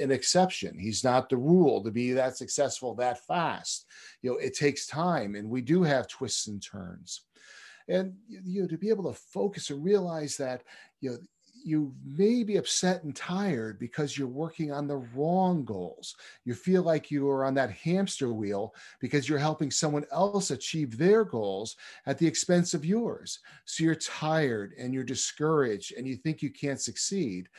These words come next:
because you're working on the wrong things. And that's where, you know, people around us who influence us in our goals, uh, have that big impact. Because if we're not working on goals that are meaningful to us, that we really believe in,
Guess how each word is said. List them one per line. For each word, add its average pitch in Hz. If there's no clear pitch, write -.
because 135
you're 131
working 139
on 113
the 107
wrong 107
things. -
And 135
that's 196
where, 160
you 131
know, 107
people 165
around 139
us 107
who 117
influence 139
us 110
in 117
our 104
goals, 104
uh, 117
have 120
that 110
big 143
impact. 110
Because 127
if 127
we're 160
not 190
working 151
on 117
goals 156
that 123
are 107
meaningful 170
to 196
us, 180
that 127
we 220
really 214
believe 208
in, 107